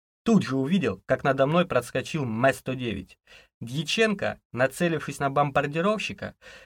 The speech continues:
не успел уйти из-под удара внезапно появившейся четверки мессершмиттов. На его хвосте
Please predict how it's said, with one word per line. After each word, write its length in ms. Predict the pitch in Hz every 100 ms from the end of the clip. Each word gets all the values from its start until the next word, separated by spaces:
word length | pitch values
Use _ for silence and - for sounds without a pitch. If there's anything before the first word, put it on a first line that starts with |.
| _ 127
не 160 | 160
успел 440 | 247 240 - 202 170
уйти 280 | 170 214
из-под 320 | 196 - 131 135
удара 360 | 139 170 156
внезапно 560 | 117 113 131 165 165 156
появившейся 800 | 113 110 113 156 - 127 - 120
четверки 540 | 117 104 123 - 123
мессершмиттов. 1000 | 113 101 - 107 92 - 85 - - _ _ _ - - - _
На 160 | 123 135
его 200 | 175 202
хвосте 640 | 196 185 185 208 208 185